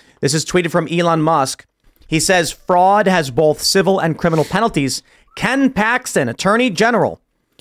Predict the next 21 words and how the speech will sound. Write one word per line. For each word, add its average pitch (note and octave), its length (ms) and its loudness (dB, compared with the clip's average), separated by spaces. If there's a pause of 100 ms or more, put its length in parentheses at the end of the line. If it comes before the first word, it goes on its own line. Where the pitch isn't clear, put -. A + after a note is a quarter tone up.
(120)
has E3+ 200 -2
an, G#3 120 -2
uh, D#3 60 0
uh, C#3 380 2
of C#3+ 160 0
the C#3 180 4 (140)
great F3 240 -2
state G3+ 160 2
of - 100 -6
Texas, - 720 -2 (400)
has F3+ 180 -2
announced A#3 380 0
an G#3+ 40 0
investigation G#3+ 840 0
into G#3 300 0
media A3+ 360 2
matters E3 440 0
for F3 160 0
potential F#3+ 520 -2
fraud, G3 640 0
saying, A3 360 -2